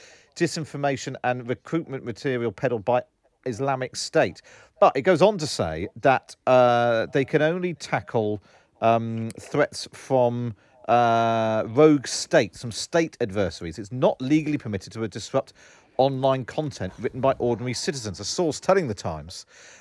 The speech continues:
uh, "You wouldn't get authorization to go after cranks. People have a right to say bat s-, stuff <laughs> online."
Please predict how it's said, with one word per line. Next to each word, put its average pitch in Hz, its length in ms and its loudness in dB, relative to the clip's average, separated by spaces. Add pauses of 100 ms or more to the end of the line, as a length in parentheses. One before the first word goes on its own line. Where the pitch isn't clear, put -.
(100)
uh, 120 220 6
"You 135 140 0
wouldn't 180 200 0
get 165 140 2
authorization 120 840 2
to 113 80 -10
go 110 220 2
after 101 240 -4
cranks. - 640 -6
People 156 260 -2
have 117 80 -2
a 123 80 0
right 143 300 0
to 131 80 -6
say 107 240 -2 (160)
bat - 440 0 (1200)
s-, - 200 -6 (120)
stuff - 760 2
<laughs> - 40 -20
online." 127 640 2